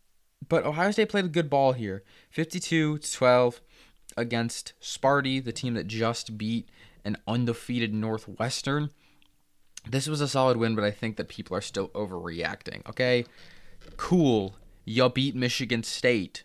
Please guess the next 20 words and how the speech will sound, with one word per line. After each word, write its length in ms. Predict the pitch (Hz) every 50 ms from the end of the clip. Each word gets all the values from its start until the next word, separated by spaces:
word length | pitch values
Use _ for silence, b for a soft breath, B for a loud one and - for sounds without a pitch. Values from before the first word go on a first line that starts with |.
| _ -
So 640 | - - - - 123 120 123 127 127 131 120 117 - - 101
did 360 | 90 117 123 127 120 120 92 - _ _ -
Iowa. 520 | - 120 123 117 113 104 104 98 92 90 - -
Iowa 400 | 104 113 120 127 131 135 135 127
beat 200 | 123 131 - -
them 140 | 131 123
by 120 | 117 117 117
just 320 | 113 - 113 113 113 -
as 140 | 120 110 -
much. 440 | 110 107 92 - - - - - b b b b b b b
So 220 | - - - 113 120
did 140 | 120 113
Indiana. 440 | - 113 120 117 117 120 131 131 120
Indiana 440 | - 95 101 98 101 98 101 98 101
shut 200 | - - 113 -
them 160 | - 104 107
out. 240 | 123 127 104 - -
So 140 | - 113 104
did 180 | 104 107 98
Rutgers. 500 | 104 117 117 - - 98 92 85 90 -